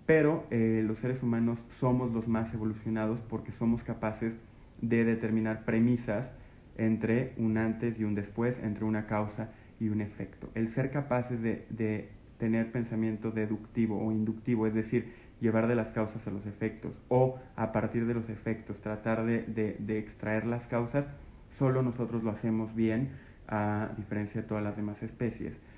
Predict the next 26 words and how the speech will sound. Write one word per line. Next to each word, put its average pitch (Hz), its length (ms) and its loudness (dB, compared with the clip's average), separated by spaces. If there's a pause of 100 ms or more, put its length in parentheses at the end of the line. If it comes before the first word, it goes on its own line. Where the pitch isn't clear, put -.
(320)
Pero 123 200 6
eso 123 240 -2
tiene 123 240 4
un 117 260 4
pequeño, 131 580 4
un 123 220 -2
pequeño 113 420 0
problema, - 400 -10 (520)
que 120 340 6
es 135 60 2 (280)
que 117 120 4
el 113 120 6
hecho 120 240 2
de 131 100 0
que 110 80 -2
pensemos 117 580 2 (260)
en 117 360 2
causas 110 340 -2
y 113 40 0
efectos 135 440 -2
nos 113 200 0
hace 110 220 -2
ver 110 260 0 (240)
historias 113 520 0
y 110 60 0
explicaciones 117 840 2